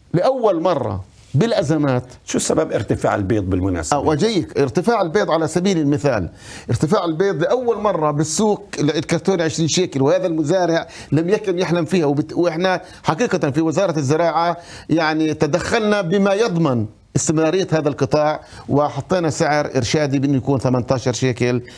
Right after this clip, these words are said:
Speaker 1: لل-، ال-، ال-، المستهلك. ليش ارتفع؟ أولا هذا القطاع هو قطاع يوجد، يعني عندنا اكتفاء ذاتي بنسبة مية في المية، وعندنا سنويا فائض مية مليون بيضة مائدة.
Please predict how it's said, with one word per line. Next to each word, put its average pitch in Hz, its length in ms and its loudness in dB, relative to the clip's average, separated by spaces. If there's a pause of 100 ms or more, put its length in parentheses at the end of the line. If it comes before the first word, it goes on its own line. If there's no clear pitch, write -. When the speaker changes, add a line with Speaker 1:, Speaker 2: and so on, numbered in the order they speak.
(140)
Speaker 1:
لل-، 120 120 0
ال-، 113 540 0
ال-، 107 520 0
المستهلك. 101 580 0
ليش 175 180 0
ارتفع؟ 110 360 -2 (480)
أولا 208 360 2
هذا 180 80 0
القطاع 156 360 0
هو 139 160 0
قطاع 143 340 0
يوجد، 135 420 -2
يعني 107 260 -2
عندنا 147 440 0 (240)
اكتفاء 131 460 0
ذاتي 123 300 0
بنسبة 127 400 0
مية 127 200 2
في 101 80 -2
المية، 160 500 0 (220)
وعندنا 151 440 2
سنويا 135 480 0
فائض 127 480 0
مية 147 280 2
مليون 131 600 2
بيضة 117 380 0
مائدة. - 380 -2